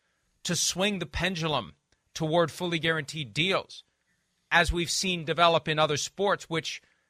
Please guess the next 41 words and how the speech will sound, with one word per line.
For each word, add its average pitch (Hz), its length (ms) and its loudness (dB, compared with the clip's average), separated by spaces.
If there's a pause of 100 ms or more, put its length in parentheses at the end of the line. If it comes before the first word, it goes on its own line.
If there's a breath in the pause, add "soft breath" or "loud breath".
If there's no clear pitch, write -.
(180)
do 151 100 -2
not 165 240 4
make 156 200 0
full 151 240 -8 (320)
guarantees 139 560 -2
part 147 240 -2
of - 20 -4
their 123 100 -2
C - 220 -6
B 127 180 -2
As? 165 420 -2 (500)
Basketball 147 500 4
and 127 80 -6
baseball, 135 480 0
that's 120 200 -6
just - 200 -14
kind 147 240 -6
of 135 60 -14
the 151 60 -10
way 151 180 -4
it's 143 120 -8
developed. 156 520 -4 (280)
Wouldn't 180 280 -2
the 170 60 -8
union 170 320 -8
love 151 540 2
to 151 120 0
have 131 600 2 (260 soft breath)
fully 160 260 -2
guaranteed 143 400 -6
contracts 139 520 -2
for 131 220 -2
all 123 240 2 (220 soft breath)
players? - 420 2 (380)
So 160 480 2 (420)
this 180 240 2
could 294 140 -10
be 277 120 -2
a 208 60 0
situation 170 720 -4
where 143 460 0